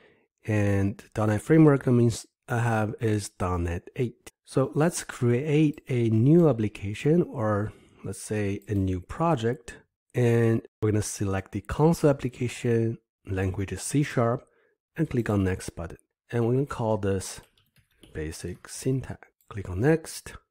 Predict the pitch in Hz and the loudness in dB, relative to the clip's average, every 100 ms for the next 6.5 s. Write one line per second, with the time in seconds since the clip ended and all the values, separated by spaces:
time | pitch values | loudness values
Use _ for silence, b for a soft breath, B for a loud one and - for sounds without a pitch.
0 | _ _ - - 92 87 90 - 90 85 | _ _ -16 -8 -6 -6 -10 -10 -8 -6
1 | 87 - - 131 - - - - - _ | -10 -10 -4 -4 -4 -14 -18 -18 -20 _
2 | _ _ _ 139 - 120 - 104 101 - | _ _ _ -2 -2 -4 -4 -4 -4 -8
3 | - 92 - 95 - - 95 - - _ | -10 -10 -6 -8 -8 -12 -12 -12 -18 _
4 | _ 107 - 196 208 175 - 110 107 104 | _ -8 2 2 4 0 0 -2 -2 -6
5 | 98 - 101 101 98 - 110 147 156 - | -8 -8 -6 -2 -2 -2 4 6 6 4
6 | - - 85 87 82 | -4 -14 -12 -10 -10